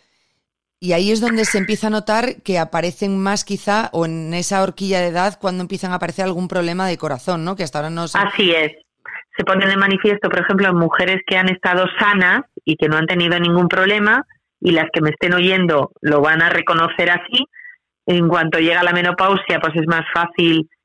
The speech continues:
Speaker 2: que haya una ganancia de peso, que aparezcan las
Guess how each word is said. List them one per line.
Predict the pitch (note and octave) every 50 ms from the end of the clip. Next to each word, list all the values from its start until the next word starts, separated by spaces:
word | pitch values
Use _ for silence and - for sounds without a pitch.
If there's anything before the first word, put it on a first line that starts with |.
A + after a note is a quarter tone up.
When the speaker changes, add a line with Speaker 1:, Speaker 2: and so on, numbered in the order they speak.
| _ _ _
Speaker 2:
que | - F3 E3 E3 E3 D#3+
haya | D#3+ E3 E3 E3+ E3
una | E3 E3 E3 D#3+
ganancia | D#3 D#3 D#3 D#3+ D#3+ D3+ - - D3+
de | D#3 D#3 D#3
peso, | - G#3 A3 G#3 - - - G3 G3 G3+ G#3+ A3+ - _ _ _ _ _ _ _ _ _ _ _ _ -
que | F3+ E3
aparezcan | D#3+ E3 D#3+ D#3+ E3 D#3+ - - - E3 D#3 D#3
las | D#3 D#3 D#3 D3+ D3+ D3+